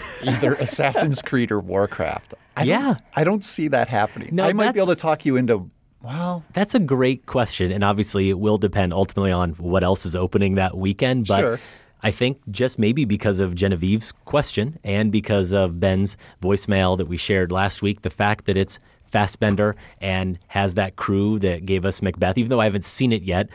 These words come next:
Speaker 2: clearly there's some artistic ambition being brought to Assassin's Creed. And then the fact that it's Duncan Jones doing Warcraft, and I loved Moon and Source Code. I
Speaker 1: Have
Speaker 2: might
Speaker 1: you
Speaker 2: be
Speaker 1: seen,
Speaker 2: in.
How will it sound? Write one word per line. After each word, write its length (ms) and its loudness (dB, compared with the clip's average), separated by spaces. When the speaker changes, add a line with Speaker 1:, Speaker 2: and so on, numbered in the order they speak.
Speaker 2:
clearly 320 2
there's 220 0
some 140 -2
artistic 500 -2
ambition 720 0
being 260 0
brought 300 0
to 160 -2
Assassin's 440 0
Creed. 300 0
And 140 2
then 160 2
the 60 0
fact 240 0
that 80 0
it's 120 -4
Duncan 360 0
Jones 400 0
doing 220 0
Warcraft, 640 0
and 140 0
I 40 -2
loved 240 0
Moon 360 2
and 120 0
Source 300 -2
Code. 300 0
I 380 -8
Speaker 1:
Have 60 2
Speaker 2:
might 200 0
Speaker 1:
you 80 2
Speaker 2:
be 60 2
Speaker 1:
seen, 80 2
Speaker 2:
in. 200 0